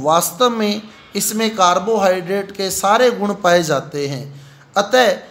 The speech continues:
carbohydrate को केवल इसी सूत्र से पहचानना उचित नहीं है। अगर carbohydrate इसी सूत्र से पहचाने जाते तो फिर ये carbohydrate होता और ये carbohydrate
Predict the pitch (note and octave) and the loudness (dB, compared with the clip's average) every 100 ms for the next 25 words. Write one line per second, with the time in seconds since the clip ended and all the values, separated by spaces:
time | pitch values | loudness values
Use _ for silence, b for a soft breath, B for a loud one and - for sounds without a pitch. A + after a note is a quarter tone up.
0 | - - F#3+ A3+ A3 A#3 G3+ F3+ G#3+ G#3+ | -18 0 2 2 2 2 2 2 -2 -2
1 | G#3+ G#3 G#3+ A#3 C#4+ C4+ C4 A3+ C#4+ - | -4 -4 0 2 2 2 -6 -6 -6 -6
2 | A3+ - G#3+ G#3+ G3+ G3 E3+ E3+ E3 F3 | -8 -6 -6 -4 -6 -2 -2 0 -2 0
3 | G3 F#3 E3 - - A3+ A3 A#3+ F3+ C#3+ | 2 0 -2 -14 -8 -6 -4 -4 -4 -6
4 | C3+ A2 G#2+ - B B B B B B | -6 -10 -14 -18 B B B B B B
5 | F#3 G#3 B3+ A3+ G3+ G#3 A#3 A3 G#3+ A3+ | 0 4 4 4 4 4 4 2 4 0
6 | A3+ - - - _ - A3+ A3+ D#4 C4 | -2 -8 -20 -20 _ -10 -4 -2 -2 -2
7 | B3+ A#3 A3+ A3 G#3 F3 E3 D#3+ G#3 F#3 | -2 0 0 0 0 0 0 0 2 2
8 | E3 A3+ G#3 - B B F#3 - A3 - | 2 0 0 -2 B B -8 -6 -6 -2
9 | A#3+ A#3+ F#3+ F3 F3 F3 E3+ D#3+ E3+ D#3 | 0 0 2 2 2 0 0 0 -2 -4
10 | C#3+ G#3 G3+ - - - - F#3+ A3 A3 | -2 2 4 2 -4 -8 -2 0 0 -2
11 | F3+ D#3+ D#3+ D3+ C#3 D3 D#3+ | 0 0 2 0 2 0 2